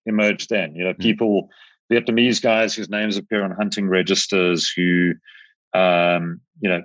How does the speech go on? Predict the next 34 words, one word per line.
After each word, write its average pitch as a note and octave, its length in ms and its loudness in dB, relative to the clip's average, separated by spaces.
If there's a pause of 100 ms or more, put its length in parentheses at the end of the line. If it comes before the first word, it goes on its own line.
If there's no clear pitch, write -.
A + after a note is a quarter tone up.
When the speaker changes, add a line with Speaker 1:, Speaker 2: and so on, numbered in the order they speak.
(120)
Speaker 1:
went G#2+ 240 0
back G#2 240 2
to - 80 -12
Vietnam G2 640 0
but F2+ 120 -4
have F#2 160 -6
developed G2 640 0
and F#2+ 140 -2
expanded F#2+ 640 0
and F2+ 180 -4
grown G2 380 2
in F2+ 80 -2
the F2+ 80 -2
illegal F2+ 320 -2
wildlife F2 400 0
trade. F2 400 0 (360)
Some A#2+ 280 2
of G#2 80 0
them G2 140 2
have F2 120 -4
become F#2 300 -4
syndicate F#2+ 480 -2
bosses F2 400 -2
in E2 60 -6
their F2+ 200 0
own F#2+ 120 2
right F#2 340 0
or F2 120 -2
now F2 160 0
moved F2 280 -2
into D#2+ 220 -8
other F#2+ 260 2
illicit F2 340 0
activities. E2+ 720 -2